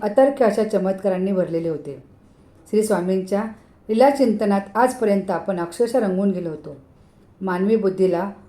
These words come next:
अतर्क्य वाटणाऱ्या अद्भुत घटनांनी स्वामींचे चरित्र किती गच्च भरलेले आहे, याचा अनुभव आपण घेतला. या चरित्रातील सर्वात जास्त मोहिनी घालणारी गोष्ट कोणती, तर स्वामींनी आपल्या सर्व भक्तांना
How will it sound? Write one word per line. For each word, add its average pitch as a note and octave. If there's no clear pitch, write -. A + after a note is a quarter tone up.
अतर्क्य C4+
वाटणाऱ्या G#3
अद्भुत G#3+
घटनांनी G#3
स्वामींचे D4
चरित्र B3
किती B3
गच्च A3
भरलेले G3+
आहे, G#3+
याचा A3+
अनुभव A3
आपण G3+
घेतला. E3+
या A3
चरित्रातील F#3+
सर्वात B3+
जास्त A3
मोहिनी G#3+
घालणारी A#3
गोष्ट G3
कोणती, A#3+
तर A3+
स्वामींनी G#3+
आपल्या G#3+
सर्व C4
भक्तांना G3